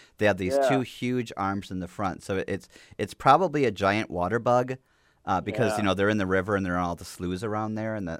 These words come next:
Speaker 1: the
Speaker 2: Yeah, we got,
Speaker 1: Oxbow
Speaker 2: like, a
Speaker 1: ponds.
Speaker 2: big swale next to the building, too.
Speaker 1: Yeah.
Speaker 2: You know, like a runoff swale.
Speaker 1: Yeah.
Speaker 2: That's probably where they're coming from.
Speaker 1: Yeah, I would Google that, and I bet that's what it is. Um, if it's just, like, a flat brown. Y-,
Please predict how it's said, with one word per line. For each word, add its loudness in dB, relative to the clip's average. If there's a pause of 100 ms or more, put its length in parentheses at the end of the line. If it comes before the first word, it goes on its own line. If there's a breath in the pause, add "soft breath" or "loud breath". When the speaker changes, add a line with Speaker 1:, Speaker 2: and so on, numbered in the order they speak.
Speaker 1:
the -2
Speaker 2:
Yeah, 2
we 4
got, 4
Speaker 1:
Oxbow 4
Speaker 2:
like, 0
a 0
Speaker 1:
ponds. -6
Speaker 2:
big -2 (160)
swale 0
next -8
to -8
the -2
building, -2
too. 2
Speaker 1:
Yeah. 6 (100)
Speaker 2:
You -8
know, 0
like 0
a 6
runoff 0
swale. 0 (180)
Speaker 1:
Yeah. 2 (100)
Speaker 2:
That's -8 (160)
probably -2
where 0
they're 0
coming -2
from. -4 (120)
Speaker 1:
Yeah, 0 (100)
I 4
would 0
Google 2
that, 0
and -4
I -2
bet -2
that's -2
what -2
it -4
is. -2
Um, -6
if -6
it's -8
just, -6
like, -2
a -2
flat 2
brown. 0 (180 loud breath)
Y-, -8